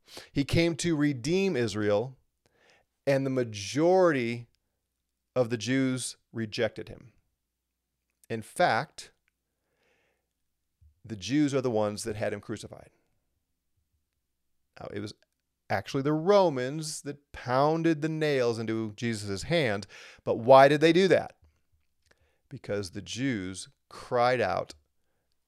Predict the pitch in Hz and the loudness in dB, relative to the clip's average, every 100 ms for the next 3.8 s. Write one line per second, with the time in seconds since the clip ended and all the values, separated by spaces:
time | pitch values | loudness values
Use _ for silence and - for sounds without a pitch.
0 | - 110 110 110 123 139 110 95 - - | -12 -8 -8 -6 -2 0 0 -2 -8 -12
1 | 98 92 104 113 123 127 139 135 110 - | -12 -12 -12 -2 2 4 4 4 2 -2
2 | - - _ _ _ _ _ - - - | -12 -14 _ _ _ _ _ -20 -16 -4
3 | 139 135 123 104 104 123 104 | -4 -4 -4 -4 -2 -6 -10